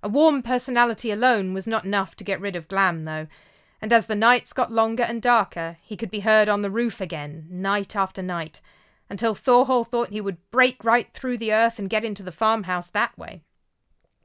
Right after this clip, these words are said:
Thorgout did not seem bothered at all. "He will have to come closer than that to scare me," he said cheerfully, as the knocking on the roof moved over towards the place where all three sat by the fire.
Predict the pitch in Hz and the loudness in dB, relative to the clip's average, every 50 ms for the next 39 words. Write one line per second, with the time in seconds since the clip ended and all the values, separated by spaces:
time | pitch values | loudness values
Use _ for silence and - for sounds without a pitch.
0 | _ _ _ _ _ _ _ _ _ _ _ _ - 349 381 359 233 185 160 139 | _ _ _ _ _ _ _ _ _ _ _ _ 4 4 4 6 6 4 2 2
1 | - 202 185 208 208 - - - 233 214 190 226 226 214 220 214 196 185 160 269 | 0 -4 -2 0 0 0 0 -2 -2 2 6 6 6 6 6 2 2 2 0 2
2 | 311 294 151 143 - _ _ _ _ _ _ _ _ _ _ _ - 247 247 247 | 0 0 0 -2 -6 _ _ _ _ _ _ _ _ _ _ _ -4 2 4 4
3 | 254 285 302 311 - 330 - 311 277 269 247 302 302 311 - - 311 262 294 285 | 8 8 6 6 6 0 0 0 0 2 4 4 4 4 4 2 0 0 0 4
4 | 302 370 330 - - - - - - 240 254 285 320 392 403 320 320 330 330 262 | 6 6 6 6 4 -4 -4 2 4 6 6 6 6 6 6 6 4 4 2 0
5 | 240 214 - 214 196 185 - - 196 185 180 - - 185 185 202 214 190 175 - | 0 -2 0 -2 -2 -2 -2 -6 -4 -4 -4 -4 -4 -6 -4 -4 -4 -4 -6 -6
6 | - 196 190 202 214 196 - 220 190 180 175 180 180 175 175 180 180 185 - - | -6 -4 -2 0 -2 -2 -2 -4 -6 -4 -4 -6 -6 -6 -6 -6 -6 -6 -6 -6
7 | 202 196 208 202 190 170 - 190 180 180 170 180 185 180 - 190 180 175 170 - | -4 -2 -2 -2 -2 -2 -2 -2 -2 -2 -2 -4 -6 -6 -6 -8 -10 -10 -10 -12
8 | - - - - 196 180 185 185 - - - 170 - - 180 180 - _ - 180 | -14 -16 -14 -6 -4 -4 -4 -4 -8 -8 -8 -8 -6 -6 -8 -10 -10 _ -10 -10
9 | 175 185 196 196 - - 165 - - - 170 165 165 156 - - 165 165 165 175 | -8 -8 -8 -8 -8 -8 -8 -8 -8 -8 -8 -8 -8 -10 -10 -8 -8 -6 -6 -8
10 | 185 | -10